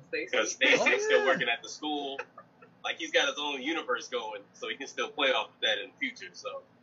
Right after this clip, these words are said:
Speaker 3: Oh, yeah, that's
Speaker 2: I'm
Speaker 3: right.
Speaker 2: Dope.
Speaker 1: Yeah.
Speaker 3: Yeah.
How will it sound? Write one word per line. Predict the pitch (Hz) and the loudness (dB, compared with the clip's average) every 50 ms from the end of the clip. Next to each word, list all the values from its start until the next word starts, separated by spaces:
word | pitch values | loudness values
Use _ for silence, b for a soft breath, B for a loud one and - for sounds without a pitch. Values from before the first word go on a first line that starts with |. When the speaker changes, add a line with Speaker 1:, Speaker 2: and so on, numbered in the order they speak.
| _ - | _ -8
Speaker 3:
Oh, | - 190 220 | -6 -6 -6
yeah, | 233 240 247 247 226 | -4 -2 -2 0 4
that's | 202 185 143 - - | 4 4 4 2 -2
Speaker 2:
I'm | 147 | -2
Speaker 3:
right. | 160 190 214 226 214 160 - 139 - - _ _ - | -2 -4 -4 -6 -8 -10 -10 -10 -12 -14 _ _ -4
Speaker 2:
Dope. | 254 254 - - - - _ _ _ _ - | -4 -2 -4 -8 -12 -16 _ _ _ _ -14
Speaker 1:
Yeah. | 160 151 151 151 160 165 160 165 120 | -6 -4 -2 0 0 0 -2 -4 -6
Speaker 3:
Yeah. | 127 156 | -8 -6